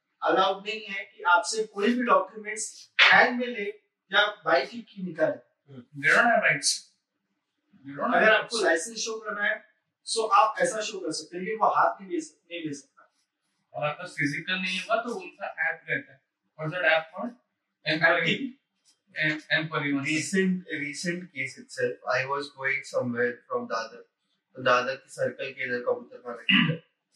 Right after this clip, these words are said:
Speaker 2: I don't know the cop name, but उसने रुका मेरे को।
Speaker 3: हम्म।
Speaker 2: अ, मैं थोड़ा रॉन्ग वे से आया, and मैं थोड़ा इमरजेंसी में था, मैं फाइन भरने के लिए तैयार था,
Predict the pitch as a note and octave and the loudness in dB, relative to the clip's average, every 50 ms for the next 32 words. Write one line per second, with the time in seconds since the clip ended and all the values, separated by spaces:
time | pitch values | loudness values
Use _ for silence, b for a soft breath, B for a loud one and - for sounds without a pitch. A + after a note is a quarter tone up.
0 | - C3 C3 C3+ C3 C3 C#3+ C#3 C#3 - - C3 A#2 A#2+ A#2 - B2+ A#2+ A#2 A#2 | -6 -4 -4 -4 -4 -4 -6 -6 -6 -8 -6 -6 -6 -6 -8 -8 -10 -10 -10 -10
1 | B2+ C#3+ C#3+ _ _ _ _ A#2+ A#2+ - - - - _ - - - C#3 C3+ C3+ | -14 -20 _ _ _ _ _ -10 -10 -10 -12 -18 -20 _ -20 -16 -12 -10 -10 -10
2 | B2+ B2 - - C#3 C3 B2 A#2+ A#2+ - _ _ D#3+ D#3+ - _ _ _ _ _ | -10 -10 0 2 2 2 2 0 -4 -8 _ _ -20 -20 -20 _ _ _ _ _
3 | _ _ D3+ D3+ C#3+ C#3+ C#3+ - - B2 B2 A#2+ A#2+ A#2 A#2+ A#2 A#2+ A#2+ A#2+ A#2 | _ _ -10 -8 -8 -8 -8 -6 -4 -2 -2 0 0 -2 -2 -4 -6 -8 -8 -8
4 | A#2 A#2 A#2 A#2 B2 B2 B2+ C3 C3+ C#3+ - - D3+ D3 D3 D#3+ E3 D3 C#3 C#3+ | -10 -10 -10 -10 -8 -4 -2 0 -2 -2 -4 -10 -6 0 2 4 4 4 2 0
5 | C#3+ C#3+ C#3 C#3 C#3 - C#3 - - - - _ _ _ _ _ _ _ _ _ | -2 -6 -10 -12 -12 -6 -6 -6 -6 -6 -10 _ _ _ _ _ _ _ _ _
6 | _ _ - B2+ C3 C#3+ C#3+ D3+ D3+ D#3 D#3 D3 C#3+ C#3 C#3+ C#3+ C#3+ C#3+ C#3+ C#3+ | _ _ -12 -10 -8 -8 -6 -4 -2 0 0 0 -2 -4 -6 -6 -8 -10 -12 -14
7 | D3+ D3+ C#3+ B2+ D#3+ E3 - C#3 C3+ B2+ _ D3 C3+ C3+ C#3+ C#3+ C#3 C#3 C3 D3 | -16 -18 -18 -16 -16 -16 -16 _ -20 -10 _ 2 2 2 2 -2 -10 -14 -14 -12
8 | D3 D3+ D3+ D3+ D#3 D3+ D3 D3 D3 D3 D3 C#3+ - _ F#3+ G#3 - | -12 -12 -12 -12 -14 -12 -8 -8 -6 -6 -8 -12 -14 _ -10 -10 -10